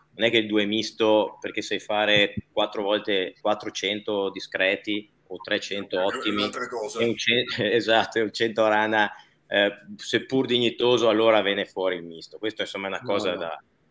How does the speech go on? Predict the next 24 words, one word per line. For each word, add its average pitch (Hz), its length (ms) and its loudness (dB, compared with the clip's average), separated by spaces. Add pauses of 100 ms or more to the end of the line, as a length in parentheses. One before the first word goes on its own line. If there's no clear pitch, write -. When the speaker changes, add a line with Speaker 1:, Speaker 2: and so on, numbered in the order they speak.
(180)
Speaker 1:
che, 101 280 -2
che 107 220 0
spero 107 580 4
che 92 340 -2 (440)
da, 104 380 -4
da, 117 260 2
da, 110 280 0
da - 240 -6
qualcuno 147 720 6
Speaker 3:
Anzi. - 280 -6
Speaker 1:
possiamo 135 340 4
accettare 131 600 6
queste 131 240 0
domande, 131 600 4
ma 110 120 -4
magari 110 380 0
insomma 101 440 -10
<laughs> - 720 -14
da 131 140 6
Speaker 3:
No, 117 100 8
Speaker 1:
full 139 180 -2
bar. 113 140 4
Speaker 3:
visto 110 260 4
che 120 300 8